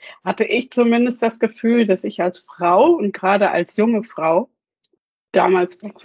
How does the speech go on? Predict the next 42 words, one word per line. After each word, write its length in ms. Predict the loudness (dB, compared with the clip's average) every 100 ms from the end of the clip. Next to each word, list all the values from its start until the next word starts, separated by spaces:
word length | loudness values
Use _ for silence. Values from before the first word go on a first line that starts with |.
| -14
<laughs> 380 | -4 -2 -2 2
deutlich 480 | 2 2 0 -6 -6
anders 360 | -4 -4 -6
behandelt 380 | -12 -8 -6 -6
werde 280 | -4 -2 -2
als 200 | -4 -10
entsprechende 480 | -10 -8 -10 -10 -4
Männer. 380 | 0 0 -2 -12 _ _ _ _ _
Also 320 | -8 2 2 2
bei 140 | 0 4
mir 180 | 4 4
wurde 180 | 2
das 200 | 2 0
zum 160 | -2 0
Beispiel 320 | 0 0 -2
sogar 300 | 0 0 0
thematisiert, 920 | -2 -4 -4 -4 -8 -4 0 0 -2 -10
dass 140 | -12
ich 140 | -8
da 120 | -4 -2
einen 140 | -2
Doktor 320 | -4 -4 -6
auf 100 | -6
dem 120 | -8 -12
Schild 260 | -6 -6
stehen 420 | -6 -6 -6 -6 -12
habe 420 | -10 0 0 0 _ _ _ -2
mit 180 | 0
solchen 300 | 4 2 2
Bemerkungen 600 | -2 0 -4 -4 -2 -2
wie, 300 | 0 -2 -2 _ _ _ _
„Oh, 280 | 4 4 0 _ _
dann 140 | -6 -6
warst 180 | -4
du 60 | -2
ja 80 | 0
sehr 140 | 2
lange 360 | 2 2 0 -4
auf 140 | -8
der 140 | -12 -12
Universität.“ 840 | -14 -12 -12 -12 -12 -10 -10 -12 _ _ _ _ _
Also 280 | -6 -2